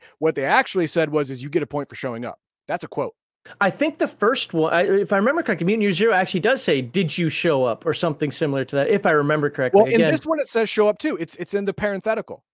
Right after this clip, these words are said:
Speaker 1: "You get one X P for showing
Speaker 2: Oh, did
Speaker 1: up."
Speaker 2: it actually say that? Hold
Speaker 1: Yes,
Speaker 2: on.
Speaker 1: it actually said that.
Speaker 2: Oh, I skipped that part 'cause I, I would have railed, oh, I'm too far away. I would have railed on that, uh, if I had seen
Speaker 1: Yep.
Speaker 2: that.
Speaker 1: So, yeah, I mean, I, I hope it's what they meant. It's just not what they wrote.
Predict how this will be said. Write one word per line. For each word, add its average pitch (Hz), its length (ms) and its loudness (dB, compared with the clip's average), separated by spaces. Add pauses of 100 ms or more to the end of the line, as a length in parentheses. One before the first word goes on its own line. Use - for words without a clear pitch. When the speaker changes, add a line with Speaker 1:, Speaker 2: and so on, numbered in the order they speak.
(160)
Speaker 1:
"You 143 140 -12
get 160 220 0 (100)
one 143 280 -4
X 147 220 -8
P 139 220 -6
for 127 180 -12
showing 123 300 -4
Speaker 2:
Oh, - 80 6
did 185 220 2
Speaker 1:
up." 285 80 2
Speaker 2:
it - 40 2
actually 254 260 2
say 185 220 0
that? 269 200 0
Hold 135 60 2
Speaker 1:
Yes, 165 140 2
Speaker 2:
on. 165 220 0
Speaker 1:
it 123 60 -6
actually 131 420 -4
said 139 240 -4
that. 98 160 -12 (300)
Speaker 2:
Oh, 175 160 4
I 147 80 2
skipped 196 340 -2
that 185 160 2
part 143 180 0
'cause 170 140 0
I, 185 140 4
I 190 180 2
would 233 100 4
have 160 100 4
railed, 180 260 2
oh, 131 160 2
I'm 123 100 -2
too 139 140 -12
far 131 140 -4
away. 123 140 0
I 139 140 2
would 226 100 4
have 147 100 0
railed 147 340 2
on 131 180 0
that, 123 320 -2
uh, 135 220 0
if 143 120 -8
I 135 100 0
had 131 100 -2
seen 139 280 -8
Speaker 1:
Yep. 127 180 -4
Speaker 2:
that. - 40 -20 (1300)
Speaker 1:
So, 131 420 -2
yeah, 135 300 -2
I 123 60 -12
mean, 131 320 -6 (800)
I, 131 180 -8
I 123 100 -2
hope 151 240 2
it's - 140 -6
what 156 120 -2
they 139 100 -2
meant. 170 300 -2
It's 117 140 -12
just 131 180 -10
not 120 180 -10
what 110 100 -8
they 101 100 -10
wrote. - 240 -6